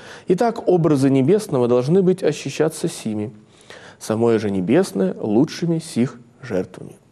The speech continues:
Дорогие братья и сестры, такой достаточно пространный отрывок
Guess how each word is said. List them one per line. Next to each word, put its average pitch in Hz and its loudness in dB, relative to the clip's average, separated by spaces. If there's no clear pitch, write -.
Дорогие 110 0
братья 98 -2
и - -12
сестры, 170 -4
такой 113 -4
достаточно 123 -2
пространный 113 -2
отрывок 185 2